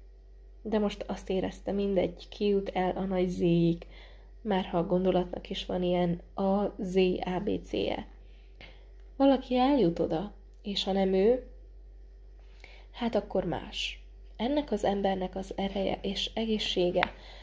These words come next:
s ahogy az egyszerű, cirkalmatlan dolgok iránt érez, ezek a halászok így, a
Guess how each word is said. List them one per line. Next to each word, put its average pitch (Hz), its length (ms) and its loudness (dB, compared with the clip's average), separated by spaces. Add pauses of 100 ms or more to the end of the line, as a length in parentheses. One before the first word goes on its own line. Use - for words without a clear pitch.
s - 100 -10
ahogy 196 320 -2
az 185 200 0
egyszerű, 220 600 -2
cirkalmatlan 196 800 0
dolgok 185 380 2
iránt - 320 -2
érez, 190 500 -2 (320)
ezek 196 280 -2
a 202 40 -6
halászok 202 760 -2
így, 185 300 -2 (600)
a 196 180 -2